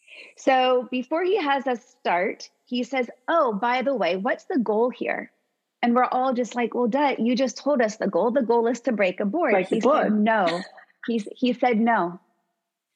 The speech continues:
Speaker 1: The goal is to hit the cushion. The board is simply in your way."
Speaker 2: Mm, nice.
Speaker 1: He said, "The cushion represents your dreams and your goals,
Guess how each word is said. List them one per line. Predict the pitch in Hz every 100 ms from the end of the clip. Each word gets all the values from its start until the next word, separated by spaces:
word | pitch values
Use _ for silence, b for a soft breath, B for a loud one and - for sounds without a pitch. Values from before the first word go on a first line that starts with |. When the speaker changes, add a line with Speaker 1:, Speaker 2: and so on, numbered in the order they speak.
| b b b -
Speaker 1:
The | 220
goal | 196 262 339 311 202 208 -
is | - 220
to | 226
hit | 214 262 -
the | 214
cushion. | 208 254 240 - 170 190 190 _ _ _ _ _ _ _ b b b -
The |
board | 208 180 262 339 269 196 - -
is | 208
simply | - 233 220 214
in | 196 190
your | 185 170
way." | 160 - 190 190 _ _ _ -
Speaker 2:
Mm, | 202 214 214 214 208 196
nice. | 185 196 190 165 151 - - - -
Speaker 1:
He | 254
said, | 240 247 226
"The | 214 208
cushion | - 269 - 302 262
represents | 233 233 233 208 214 208 202
your | - 202 196
dreams | 185 196 202 208
and | 214 202
your | 180 180
goals, | 175 190 170 175 185 -